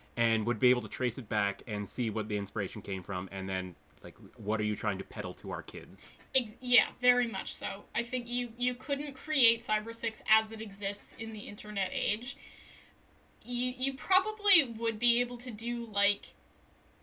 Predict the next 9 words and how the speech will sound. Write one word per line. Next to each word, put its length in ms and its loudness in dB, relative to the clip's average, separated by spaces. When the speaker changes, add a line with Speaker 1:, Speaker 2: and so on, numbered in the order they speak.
Speaker 2:
like, 180 4
a 60 2
P 320 -2
G 220 2
thirteen 1040 2
version. 580 4
Speaker 1:
Possibly. 600 2
Yeah, 280 4
maybe. 340 2